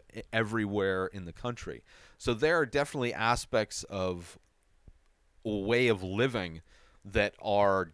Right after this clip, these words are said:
different between the people who have money, who live with, you know, c-, who can afford these high fashion brands and to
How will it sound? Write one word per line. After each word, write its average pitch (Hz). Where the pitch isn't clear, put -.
different 101
between 101
the 92
people 104
who 98
have 101
money, 90
who 107
live 101
with, 98
you 113
know, 92
c-, 117
who 117
can -
afford 107
these 107
high 113
fashion 104
brands 98
and 92
to 98